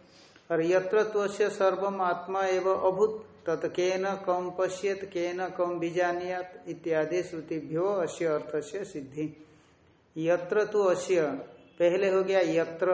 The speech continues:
पहले जो आरंभ में दिया था, यत्र ही द्वैतमिव, वहाँ यत्र का अर्थ एक नंबर टिप्पणी कहते हैं अविद्यावस्थायाम। और जो दो नंबर टिप्पणी यत्र तु सर्वम आत्मा एव अभूत, यहाँ यत्र का अर्थ दो नंबर टिप्पणी देते हैं विद्यावस्थायाम।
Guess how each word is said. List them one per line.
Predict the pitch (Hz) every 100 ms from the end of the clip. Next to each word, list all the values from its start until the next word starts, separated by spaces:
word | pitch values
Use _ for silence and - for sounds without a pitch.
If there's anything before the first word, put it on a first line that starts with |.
| 165 147 143 - - _
पहले | 180 175 190 185
जो | 180 170 160 156
आरंभ | 151 180 185 185
में | 180
दिया | 175
था, | 170 170
यत्र | 165 175 185
ही | 180
द्वैतमिव, | 185 180 180 190 170 147 135 135 - 151 - -
वहाँ | 160 180
यत्र | 175 170 180 185
का | 190
अर्थ | 185 185
एक | 208 185 175
नंबर | 175 170
टिप्पणी | 170 170 165
कहते | 165 165 165 185
हैं |
अविद्यावस्थायाम। | 147 151 170 175 165 156 151 - 147 143 147 170 165 151 156 - - - _ _ _ _ _ _ - - -
और | 170
जो | 165
दो | 170 185
नंबर | 196 208 202
टिप्पणी | 202 202 202 202 196
यत्र | 190 190 208
तु | 202 202
सर्वम | 196 190 190 202 202
आत्मा | 190 180 190 196
एव | 196 190 196
अभूत, | 196 190 220 220 - - - _
यहाँ | 156 165 190
यत्र | 190 190 196
का | 196 202
अर्थ | 196 202 220
दो | 175
नंबर | 175 175 170
टिप्पणी | 170 170 175
देते | 175 175
हैं | 196 165
विद्यावस्थायाम। | 185 196 202 202 202 202 202